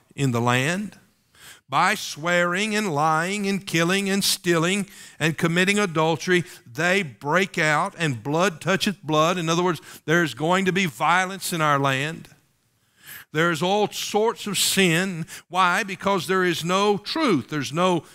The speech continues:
mercy. There's no knowledge of God. Therefore, we have a land full of iniquity. He says in verse three, "Therefore shall the land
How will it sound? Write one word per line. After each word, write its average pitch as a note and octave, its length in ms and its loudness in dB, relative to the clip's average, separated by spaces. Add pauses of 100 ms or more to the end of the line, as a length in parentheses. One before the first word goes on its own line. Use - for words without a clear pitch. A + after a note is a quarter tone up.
(140)
mercy. A#3+ 440 0
There's D3 280 -2
no F3+ 240 2 (160)
knowledge G#3 420 0
of G#3+ 140 -10
God. A#3+ 340 0
Therefore, A3 500 0 (160)
we F#3+ 140 0
have G3 160 2
a G3 60 -2
land A#3+ 440 0
full C4+ 520 -2
of A3+ 80 0
iniquity. A#3 560 0 (200)
He F3+ 120 -2
says E3 260 4
in F3 100 -2
verse F3 280 0
three, A3+ 340 0 (240)
"Therefore G3 840 2 (140)
shall G3+ 300 4
the D3 120 -2
land G3+ 580 0